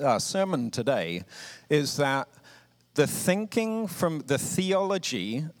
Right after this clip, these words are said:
that is rooted at the heart of Food for the Hungry came to,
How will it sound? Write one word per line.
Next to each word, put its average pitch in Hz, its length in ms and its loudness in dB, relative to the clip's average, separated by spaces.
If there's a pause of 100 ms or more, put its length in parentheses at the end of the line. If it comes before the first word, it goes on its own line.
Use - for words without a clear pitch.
(120)
that 120 300 2
is 117 180 -2
rooted 139 480 0
at - 140 0
the 120 80 2
heart 147 480 4
of 139 140 0
Food 147 300 -2
for - 120 -2
the 143 80 2
Hungry 95 680 -2 (840)
came 165 760 -2
to, 139 320 0